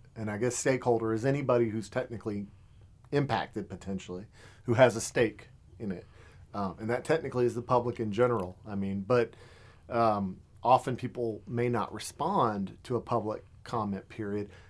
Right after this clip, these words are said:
Why is it so important for people to, if they receive a letter, especially, um, for maybe a project going near their neighborhood or through their neighborhood,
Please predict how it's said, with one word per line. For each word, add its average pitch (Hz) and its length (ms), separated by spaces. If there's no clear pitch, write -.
Why 113 400
is 175 160
it 127 120
so 127 340
important 139 520
for 104 140
people 107 440
to, 101 500
if 117 160
they 101 140
receive 104 380
a 107 60
letter, 107 380
especially, 101 680
um, 95 420
for 107 120
maybe 107 220
a 98 40
project 110 580
going 104 440
near 113 360
their 107 160
neighborhood 101 680
or 90 200
through 123 180
their 101 120
neighborhood, 92 460